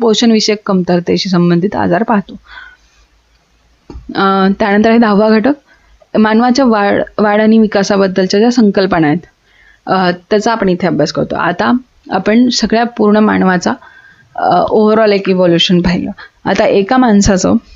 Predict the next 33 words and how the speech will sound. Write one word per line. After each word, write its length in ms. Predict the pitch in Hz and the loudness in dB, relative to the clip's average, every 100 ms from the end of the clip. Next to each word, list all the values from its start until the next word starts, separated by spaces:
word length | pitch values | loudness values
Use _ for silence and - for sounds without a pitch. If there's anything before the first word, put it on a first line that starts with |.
| - - - - | -20 -20 -18 -6
अ, 100 | - | -2
लहान 320 | 190 202 202 196 - - | 0 0 0 -2 -4 -4
एक, 240 | 185 - | -4 -4
अ, 180 | - 120 190 | -2 0 2
जन्मपूर्व 640 | 196 202 202 202 202 202 202 - - _ | 2 0 0 2 2 0 -2 -14 -20 _
स्थितीपासून 680 | - 226 196 196 185 190 185 | -4 -2 0 -2 0 0 0
ते 240 | 175 262 - _ - | 0 -4 -6 _ -2
प्रौढावस्थेपर्यंत 880 | 220 202 202 185 - 185 180 175 175 175 | 0 2 2 0 -2 -4 0 0 0 -2
काय 140 | 175 | 0
बदल 260 | 165 165 170 | 0 0 0
होतो, 320 | 175 165 202 - _ _ _ - | 0 -4 -8 -12 _ _ _ -4
तर 140 | 180 | -2
एकाच्या 500 | - 196 190 190 208 | 0 -2 0 -2 0
आयुष्याचा, 460 | 185 180 180 165 - - _ _ | 0 0 0 -2 -6 -14 _ _
अ, 420 | - 175 165 165 - - _ _ _ _ - | -2 0 2 0 -4 -10 _ _ _ _ -2
त्या-, 160 | 190 | -2
त्याबद्दल 400 | 175 196 190 180 | 0 0 0 0
आपण 180 | 170 170 | 0 0
इथे 280 | 175 208 277 - | 0 0 -2 -2
अभ्यास 280 | 202 175 165 | -4 -2 -2
करणार 220 | 175 185 | -2 -2
आहोत. 120 | 202 - - - - - _ - | -4 -8 -16 -20 -20 -20 _ -2
तर 60 | |
जन्मपूर्व 640 | 196 214 226 247 247 220 233 233 | 0 2 2 2 0 2 0 0
काळामध्ये 460 | 214 214 208 196 | 0 2 2 0
का, 200 | 190 180 - | -2 -4 -4
कशी 240 | - 196 214 | -4 -2 0
वाढ 220 | 190 180 | 0 0
होते 220 | 180 175 | 0 0
नऊ 200 | 165 165 | 2 2
महिने 220 | 170 165 | 2 2
आईच्या 380 | 165 165 165 175 | 2 2 0 0
गर्भामध्ये, 580 | 175 175 175 170 165 | 0 0 0 0 0